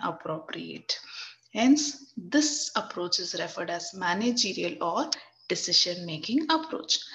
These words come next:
So we are done with the four approaches. The fifth approach is systems. Any system will have input, process, and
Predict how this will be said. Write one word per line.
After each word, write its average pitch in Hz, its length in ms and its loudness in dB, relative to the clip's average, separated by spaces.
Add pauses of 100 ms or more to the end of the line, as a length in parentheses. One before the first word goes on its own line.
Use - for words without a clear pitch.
(220)
So 320 180 2
we 359 160 6
are 349 100 4
done 214 280 4
with 190 100 -4
the 190 120 -4
four 262 440 4
approaches. - 680 -4 (680)
The 277 80 6
fifth 440 380 4
approach 208 480 2
is - 420 -2
systems. - 840 0 (420)
Any 381 320 6
system 226 480 2
will 202 140 -2
have 190 360 0 (320)
input, 240 680 0
process, 185 540 -2
and 202 240 -2